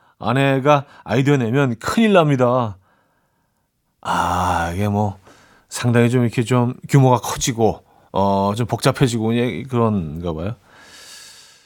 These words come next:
근데 본인이 아이디어를 내시면 거기에 만족하십니까? 결국엔 아이, 아내분의 아이디어 쪽으로 가게 되시지 않을까요? 일단은 아이디어를 좀 내보시죠. 네. 뭐가 좋을까?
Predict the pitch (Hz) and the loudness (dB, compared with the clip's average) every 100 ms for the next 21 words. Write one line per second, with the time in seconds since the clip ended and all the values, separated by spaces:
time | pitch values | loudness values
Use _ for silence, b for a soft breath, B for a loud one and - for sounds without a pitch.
0 | B B - 170 196 165 185 185 123 131 | B B -4 2 4 6 6 4 2 2
1 | 147 165 139 127 - 147 156 - - 123 | 2 2 0 -2 -4 -6 -6 -8 -10 -6
2 | 147 104 127 151 - 170 - - - 175 | -4 -2 -2 -6 -8 -10 -8 -8 -6 -6
3 | 143 160 160 147 170 214 170 123 180 180 | -6 -6 0 0 4 4 4 2 2 0
4 | - _ - 120 160 160 151 165 135 123 | -8 _ -6 -4 -2 -2 -2 -2 0 0
5 | 131 143 143 139 - 147 139 - 107 123 | -2 -2 0 -2 -4 -6 -6 -6 -4 -2
6 | 123 113 - - - 131 123 95 113 - | -2 -4 -6 -12 -10 -4 -2 0 -2 -2
7 | 107 127 - b b b b b b b | -2 -2 -10 b b b b b b b
8 | b b b 127 160 156 131 113 131 123 | b b b 0 4 4 4 4 0 2
9 | 147 107 123 92 - - 104 - - - | 0 0 -2 -6 -8 -10 -10 -12 -20 -20
10 | _ - 98 95 90 92 _ B B B | _ -10 -6 -6 -8 -12 _ B B B
11 | B B B B B B B - 82 107 | B B B B B B B -12 -6 -4
12 | 117 104 90 85 90 82 | -4 -6 -4 -6 -6 -8